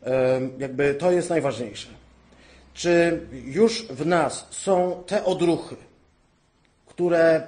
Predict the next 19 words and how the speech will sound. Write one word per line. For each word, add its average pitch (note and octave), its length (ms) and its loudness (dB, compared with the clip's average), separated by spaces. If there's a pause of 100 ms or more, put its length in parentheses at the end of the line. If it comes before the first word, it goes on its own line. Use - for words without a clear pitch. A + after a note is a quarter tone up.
pokazuje F3+ 540 0
kazanie D#3+ 500 -2
na D3 140 -2
górze? B2 280 -8 (1800)
Czy F3 160 -4
już G3 300 4
w D3 160 -8
nas F#3 380 -2
są F3 440 -2 (360)
te G#3 140 0
zachowania, D#3 760 -2 (800)
które F3 260 -2
wskazują F#3 540 0
na F3 240 -2
to, E3+ 180 -4
że D3+ 260 -2
jesteśmy D#3+ 600 -4
ludźmi, D#3 440 -2
którzy D3 540 -2